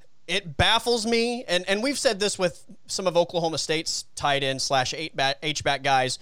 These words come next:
the fact that they get ignored for as much as they do, and I'm not trying to suggest that Stogner's ignored,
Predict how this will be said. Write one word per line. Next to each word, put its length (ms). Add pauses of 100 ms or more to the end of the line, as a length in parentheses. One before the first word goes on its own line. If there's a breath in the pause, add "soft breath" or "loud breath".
(300 soft breath)
the 100
fact 240
that 120
they 100
get 260
ignored 560
for 140
as 100
much 220
as 100
they 120
do, 220
and 120
I'm 80
not 160
trying 220
to 40
suggest 360
that 100
Stogner's 500
ignored, 580